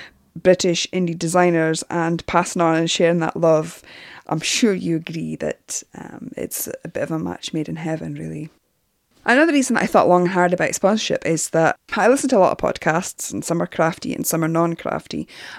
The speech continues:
and, and a lot of them, um, are sponsored. And I have to say, a lot of podcasts and uh, mostly non-crafty, and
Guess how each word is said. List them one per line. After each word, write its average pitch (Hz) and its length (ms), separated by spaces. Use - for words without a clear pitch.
and, 170 400
and 175 160
a 170 60
lot 196 220
of 180 180
them, 156 280
um, 175 260
are 165 100
sponsored. - 760
And 175 400
I 185 60
have 226 200
to - 100
say, 180 300
a 170 100
lot 175 140
of - 120
podcasts 196 840
and 175 440
uh, - 380
mostly 277 480
non-crafty, 247 960
and 180 540